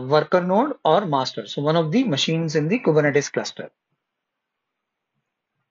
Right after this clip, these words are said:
So I'll do vagrant S S H K eight S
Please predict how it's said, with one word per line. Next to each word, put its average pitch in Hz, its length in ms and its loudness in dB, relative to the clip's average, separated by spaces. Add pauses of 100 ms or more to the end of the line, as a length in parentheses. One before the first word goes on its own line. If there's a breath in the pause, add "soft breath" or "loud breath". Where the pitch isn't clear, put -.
(1300)
So - 140 -6
I'll 135 140 0
do 151 220 0
vagrant 160 680 0 (560)
S 139 180 -6
S 156 180 -4
H 175 340 0 (1120)
K 151 300 2
eight 147 160 -2
S - 640 -6